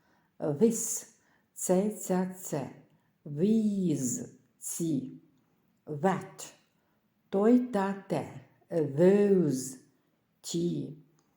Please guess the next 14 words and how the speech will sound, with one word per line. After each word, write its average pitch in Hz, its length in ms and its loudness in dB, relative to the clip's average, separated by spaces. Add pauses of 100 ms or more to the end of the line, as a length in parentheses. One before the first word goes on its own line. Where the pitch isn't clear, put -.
(420)
Another, 156 500 4 (720)
інший 170 440 -2
не 160 160 -4
схожий. 156 680 -8 (520)
Other, 156 320 -2 (840)
інший 208 440 -4
ще 160 360 -8
один. 135 480 -10 (1120)
Bathe, 156 600 2 (960)
купатися 185 800 -2
в 190 140 0
річці, 175 540 -6
морі. 156 580 -8 (1400)
Bother, 175 640 -4